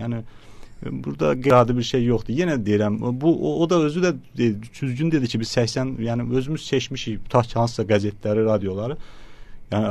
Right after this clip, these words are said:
əlbəttə ki, e, bu günləri, e, Elnullah Fəthullayevin saxlanıldığı həbsxanada, Kürdəxanı təcridxanasında sorğu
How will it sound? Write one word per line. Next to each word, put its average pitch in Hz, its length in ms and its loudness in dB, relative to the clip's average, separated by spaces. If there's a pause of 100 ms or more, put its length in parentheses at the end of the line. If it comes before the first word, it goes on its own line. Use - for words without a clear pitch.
əlbəttə 127 360 2
ki, 110 140 -2
e, 101 200 0 (520)
bu 123 140 2
günləri, 120 340 6
e, 110 340 -4
Elnullah 117 300 4
Fəthullayevin 117 540 2
saxlanıldığı 110 720 2
həbsxanada, 110 720 0 (300)
Kürdəxanı 113 480 2
təcridxanasında 107 800 -2
sorğu 113 340 2